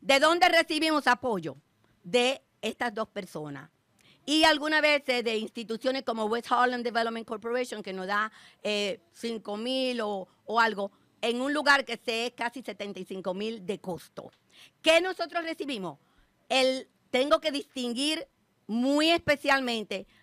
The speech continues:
a un pasado concejal que, aunque salió en forma no muy, fue una de las personas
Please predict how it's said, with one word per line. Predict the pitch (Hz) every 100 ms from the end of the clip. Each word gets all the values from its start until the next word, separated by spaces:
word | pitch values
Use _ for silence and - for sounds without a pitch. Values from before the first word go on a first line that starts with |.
| _
a | 226
un | 240 302
pasado | - 277 226 - 294 311 285 214 143 - _ _ _ _ _
concejal | 254 254 247 247 - 285 262 262 - _ _ -
que, | 262
aunque | 247 247 220 247 220 - _ _
salió | - 262 240 269 311 359
en | 262 262
forma | - 277 277 262
no | 226 240 262
muy, | 277 233 240 220 - _ _ _ _
fue | 269 285 311 370 - _
una | 220 262 277
de |
las | 262
personas | - 240 - 262 285